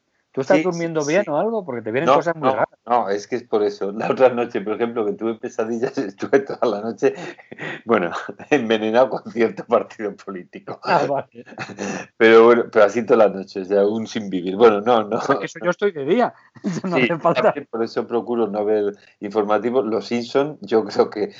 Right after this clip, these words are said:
Speaker 2: si
Speaker 1: Claro,
Speaker 2: me
Speaker 1: por eso.
Speaker 2: preguntan capítulos salteados, me puedo, les puedo decir todo el, el,
Speaker 1: Como
Speaker 2: los diálogos porque me los sé.
Speaker 1: como
Speaker 2: Y
Speaker 1: tú
Speaker 2: tal,
Speaker 1: no ves
Speaker 2: tal.
Speaker 1: informativos, no conoces la famosa y célebre y bonita frase de "bajar la persiana".
Speaker 2: No, no,
Speaker 1: <laughs> ¿No?
Speaker 2: por eso
Speaker 1: Claro,
Speaker 2: es,
Speaker 1: claro, pues,
Speaker 2: era, no,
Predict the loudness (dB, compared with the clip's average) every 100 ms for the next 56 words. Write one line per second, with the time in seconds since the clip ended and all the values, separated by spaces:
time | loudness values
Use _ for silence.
0 | -20 _ -6 -2 0 -2 -2 -2 0 0
1 | 2 0 0 2 2 4 0 4 2 2
2 | -6 -10 -2 0 0 -2 -6 -12 _ -12
3 | -6 2 4 2 -6 -12 -2 2 2 0
4 | -4 -10 -16 _ -2 0 2 2 2 2
5 | 2 4 2 -2 -6 -8 -10 -10 -12 -12
6 | -12 _ -16 -12 -10 -6 -4 -2 -4 -6
7 | -10 -10 -10 -4 -4 -4 -8 -8 -8 -6
8 | -8 -6 -6 -6 -8 -6 -4 -4 -4 -8
9 | _ _ -18 -10 -10 -4 0 0 -2 -6
10 | -6 -8 0 0 2 -2 0 -2 -2 -6
11 | -2 0 0 0 0 -2 -6 0 4 4
12 | 2 -2 0 2 2 0 -2 -2 2 4
13 | 4 4 2 0 -4 -8 -2 -2 -2 -12